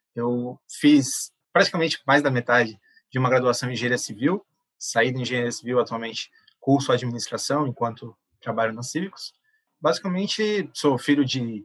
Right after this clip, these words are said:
jornalista, com uma mãe que faz um pouco de tudo, assim, pra criar os filhos, parou de trabalhar formalmente pra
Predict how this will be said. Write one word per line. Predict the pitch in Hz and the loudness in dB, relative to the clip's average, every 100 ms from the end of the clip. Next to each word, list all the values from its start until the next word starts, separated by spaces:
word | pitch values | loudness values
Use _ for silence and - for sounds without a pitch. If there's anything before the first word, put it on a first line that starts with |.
| - | -6
jornalista, | 131 120 117 180 202 - 180 | 0 2 2 0 -2 -4 -8
com | - 135 123 113 107 _ _ _ | -4 -2 -2 -4 -8 _ _ _
uma | 120 123 | 2 2
mãe | 131 135 | 2 0
que | - 113 | -2 -4
faz | - 135 139 | 4 6 4
um | |
pouco | 139 135 139 | -2 -2 -2
de | 123 | -4
tudo, | - 165 139 | -2 -2 -2
assim, | 127 135 | -4 -6
pra | 131 120 | -8 -6
criar | 123 117 | 0 0
os | - | -2
filhos, | 160 170 139 | -6 -2 -2
parou | - 117 120 123 | -2 -2 0 -2
de | - | -6
trabalhar | 120 110 113 113 | -6 0 2 2
formalmente | 120 117 110 117 123 | -2 -4 -4 -6 -8
pra | - 110 | 0 0